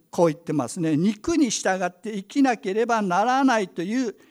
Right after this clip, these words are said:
肉に対する義務ではありません」と言って肉とは何でした？肉とは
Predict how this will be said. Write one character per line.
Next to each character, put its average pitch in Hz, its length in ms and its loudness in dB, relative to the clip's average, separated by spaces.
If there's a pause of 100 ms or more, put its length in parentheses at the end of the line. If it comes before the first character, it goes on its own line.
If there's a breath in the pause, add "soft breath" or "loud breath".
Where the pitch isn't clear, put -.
(280 soft breath)
肉 190 380 -2
に 233 160 0
対 214 340 -2
す - 240 -6
る 202 180 -4
義 147 240 -4
務 226 220 2
で 190 120 0
は 262 260 -2
あ 117 100 -14
り 117 120 -8
ま 120 160 -6
せ 262 200 -2
ん」 254 60 2
と - 80 -14
言 - 100 -18
っ - 40 -20
て - 100 -20 (1700)
肉 240 260 -2
と 262 120 6
は 202 80 4
何 175 220 0
で 151 80 -4
し - 100 -8
た？ 269 300 -4 (800)
肉 135 220 -4
と 120 120 -4
は 185 300 0